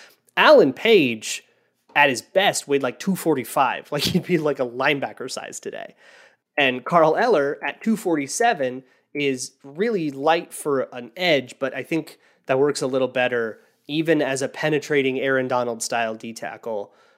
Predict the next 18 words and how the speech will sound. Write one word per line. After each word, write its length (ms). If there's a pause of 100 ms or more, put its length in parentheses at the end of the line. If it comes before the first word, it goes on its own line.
(180)
Um, 380
that 160
would 80
be 100
the 60
problem 340
with 140
those 200
two 140
guys. 520 (120)
But, 340
and 360
I 40
just 240
think 220
Eller's 380
game 500 (480)
is 520